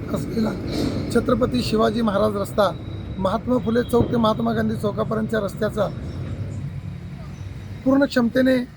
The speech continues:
होणे अत्यंत गरजेचं आहे. या ठिकाणी महापालिका प्रशासनाकडून ज्या लोकांचं, अ, जे घरे बाधित होत आहेत, त्यांना शासकीय निकषानुसार, अ, भरपाई मिळणं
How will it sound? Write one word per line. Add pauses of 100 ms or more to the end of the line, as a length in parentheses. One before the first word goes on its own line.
(100)
होणे
अत्यंत
गरजेचं
आहे. (480)
या
ठिकाणी (600)
महापालिका
प्रशासनाकडून (1200)
ज्या
लोकांचं, (180)
अ,
जे
घरे
बाधित
होत
आहेत, (380)
त्यांना
शासकीय
निकषानुसार, (520)
अ,
भरपाई
मिळणं